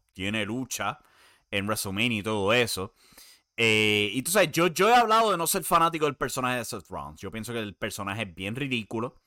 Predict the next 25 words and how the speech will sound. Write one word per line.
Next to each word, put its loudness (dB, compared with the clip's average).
Eh, 0
yo -6
no -2
lo 2
veo 2
ni 0
como -2
buena 0
televisión. -4
Me -4
dan -8
ganas -4
de -4
ca-, -4
quitar -2
el -2
canal 0
cada 2
vez 0
que -2
lo 0
veo 4
bailando 0
y -4
eso. -6